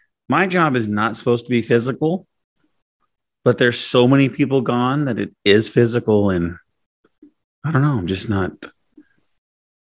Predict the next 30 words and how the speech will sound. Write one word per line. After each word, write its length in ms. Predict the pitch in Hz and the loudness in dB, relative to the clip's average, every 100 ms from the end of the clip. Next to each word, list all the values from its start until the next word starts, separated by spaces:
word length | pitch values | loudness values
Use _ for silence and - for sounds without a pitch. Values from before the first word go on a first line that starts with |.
| _ - | _ -8
I, 380 | 104 - 110 - | -6 -4 -6 -4
I, 80 | 110 | -2
I 40 | |
did 200 | 104 135 | 0 2
the 60 | 131 | 2
physical 420 | - 143 117 117 | 2 0 0 -4
thing 320 | - 135 135 | -2 2 2
for 140 | 131 120 | 0 0
seven 400 | - 123 120 117 | 2 2 2 2
years, 400 | 113 113 110 110 | 2 0 -2 -6
and 160 | 98 90 | -10 -6
I'm 140 | 92 | -2
not 200 | 117 131 | 0 0
supposed 260 | - 131 - | -2 -4 0
to 80 | 139 | 0
be 40 | |
doing 300 | 131 151 143 | 0 -2 0
it, 220 | 123 - _ - | -2 -4 _ -10
and 100 | 101 | -8
I 60 | 95 | -2
do 160 | 104 | 0
it 60 | 113 | 2
every 200 | 120 135 | 2 2
day 380 | 151 156 139 - | 4 4 0 -4
'cause 200 | - 95 | -12 -10
so 240 | - - 104 | -8 -2 2
many 200 | 120 117 | 4 4
people 320 | 127 123 120 | 2 2 0
are 80 | 104 | 0
gone. 420 | 98 101 95 | -2 -4 -6